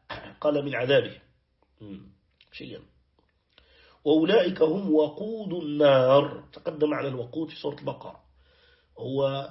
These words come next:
المراد به اسم للحطب، وهو حطب جهنم الذي تسعر به. "هم وقود النار"، أي هم حطب جهنم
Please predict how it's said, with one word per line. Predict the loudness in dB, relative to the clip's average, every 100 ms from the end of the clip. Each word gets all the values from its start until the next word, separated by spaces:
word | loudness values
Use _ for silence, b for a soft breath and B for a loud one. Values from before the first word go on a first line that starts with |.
| -14
المراد | -10 -6 -6
به | -6 -10 -12
اسم | -10 -6
للحطب، | -4 -6 -8 -10 -10 -12 -14 -18 -20 -20 _ b b b b b -6
وهو | -2 -2
حطب | -2 -6 -6 -4
جهنم | -4 -4 -4 -8 -12 _ -18
الذي | -10 -8 -8 -10 -14
تسعر | -16 -12 -10 -8 -10 -12 _ _ _ _ _
به. | -12 -12 -12 -8
"هم | -4 -2
وقود | -2 -2 -4
النار"، | -4 -2 -2 -2
أي | -6
هم | -4 -6 -6
حطب | -4 -4 -2 -4 -4
جهنم | -6 -6 -8 -10